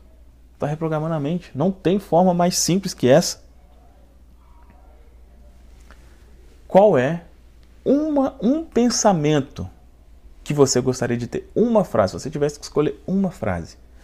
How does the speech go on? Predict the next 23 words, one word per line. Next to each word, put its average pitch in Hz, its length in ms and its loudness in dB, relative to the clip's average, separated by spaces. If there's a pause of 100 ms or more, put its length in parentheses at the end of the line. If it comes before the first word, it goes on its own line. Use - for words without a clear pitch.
(100)
pra 104 140 -10
colocar 113 320 -2
na 113 60 -4
sua - 140 -12
cabeça. 101 400 -10 (540)
Pega 151 240 4
essa 151 180 -4
uma 101 200 -4
frase, 123 420 -6 (480)
grava 143 480 2
ela. 110 300 0 (420)
Pode 123 220 2
ser 110 180 -2
uma 92 320 -4
afirmação 101 840 -6 (260)
ou 101 120 -4
uma 98 280 -4
aformação, 104 840 -6
né? 127 140 -8 (320)
Por - 260 -6
que 185 120 0
eu 208 220 6
estou 151 540 -2